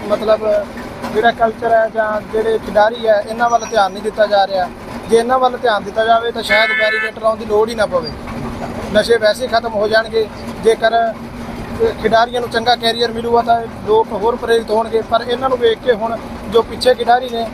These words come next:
ਜਿਹੜੇ ਪ੍ਰੈਕਟਿਸ ਕਰ ਰਹੇ ਨੇ ਜਾਂ ਜਿਹੜੇ ਆਪਦਾ ਕੈਰੀਅਰ ਬਣਾਉਣ 'ਚ ਲੱਗੇ ਹੋਏ ਨੇ, ਉਹ ਵੀ ਟੁੱਟ ਰਹੇ ਨੇ ਬਾਈ ਜੀ,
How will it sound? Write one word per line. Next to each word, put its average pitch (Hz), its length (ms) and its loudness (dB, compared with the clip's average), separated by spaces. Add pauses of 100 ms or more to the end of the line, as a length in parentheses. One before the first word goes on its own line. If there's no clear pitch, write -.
(340)
ਜਿਹੜੇ 240 200 4
ਪ੍ਰੈਕਟਿਸ 233 520 -4
ਕਰ 233 140 2
ਰਹੇ 247 180 -2
ਨੇ 240 160 -4
ਜਾਂ 233 200 2
ਜਿਹੜੇ 233 200 0
ਆਪਦਾ 226 300 4
ਕੈਰੀਅਰ 226 340 -4
ਬਣਾਉਣ 214 280 2
'ਚ 233 80 -10
ਲੱਗੇ 226 220 2
ਹੋਏ 233 120 0
ਨੇ, 240 80 -4
ਉਹ 247 240 4
ਵੀ 294 80 -4
ਟੁੱਟ 233 240 -4
ਰਹੇ 196 160 -2
ਨੇ 180 100 -6
ਬਾਈ 156 160 -6
ਜੀ, 165 120 -8